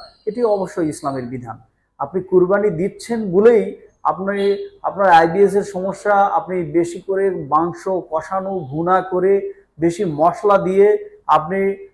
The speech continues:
হচ্ছে শুকনা মরিচ বেশি করে দিয়ে আপনাকে মাংস রান্না করে খেতেই হবে, সেটা, সেই কথা তো ইসলামে বলা হয়নি। আপনি শুকনা মরিচ বাদ দিয়ে আপনি কাঁচা মরিচ দিয়ে রান্না করে খাবার খান, সেটা তো আপনাকে নিষেধ করা হয়নি।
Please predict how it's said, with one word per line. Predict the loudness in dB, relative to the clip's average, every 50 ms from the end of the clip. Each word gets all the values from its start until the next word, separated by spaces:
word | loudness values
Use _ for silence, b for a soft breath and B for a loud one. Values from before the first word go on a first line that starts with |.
| _ -8
হচ্ছে | -6 -6 -6 -8
শুকনা | -8 -8 -8 -8 -2 2 2 2
মরিচ | 2 2 0 0 0 0
বেশি | -2 -2 -2 -2 0
করে | 0 2 2 2 2
দিয়ে | 0 0 2 2
আপনাকে | 2 2 0 -2 -6 -4 -4 -4 -4 -6 -8 _ _ _ _ -4
মাংস | 0 2 2 2 2 0
রান্না | 0 2 2 2 2 2 0
করে | 0 -2 -4
খেতেই | -4 -4 -6 -2 0 2 2 4 4
হবে, | 4 4 4 2 0 0 -4 -10 -18 _
সেটা, | -10 -8 -6 -6 -6 -10 -12
সেই | -8 -4 -4 -2 -2
কথা | -2 -2 -4 -4
তো | -6 -6
ইসলামে | -6 -6 -6 -8 -8 -8 -6 -4
বলা | -4 -2 0 0 0
হয়নি। | 0 -2 -4 -6 -8 -12 -18 _ _ _ _ _ _ _ _ _ _ _ _ _ -10
আপনি | -6 -6 -6 -6
শুকনা | -4 -6 -6 -2 -2 0
মরিচ | 2 4 4 4 2 2
বাদ | 2 4 4 4 2 0
দিয়ে | 0 4 4 4 4 2 -4 -12 -14 -10 -8
আপনি | -8 0 2 2
কাঁচা | 2 4 2 0 2 2 2
মরিচ | 2 4 4 2 4
দিয়ে | 4 2 4 4
রান্না | 4 2 2 0
করে | 0 0 -2 -2
খাবার | -2 -2 -2 -2 -2 -2
খান, | -4 -8 -10 -10 -10 -14 -20 _ _ _ _ _ _ _ _ _
সেটা | _ -6 -6 -2
তো | -2 -2
আপনাকে | -2 -2 -2 -4 -4 -2
নিষেধ | -2 -2 -2 -2 -2 -2
করা | 0 0 0
হয়নি। | 0 0 0 -2 -2 -6 -8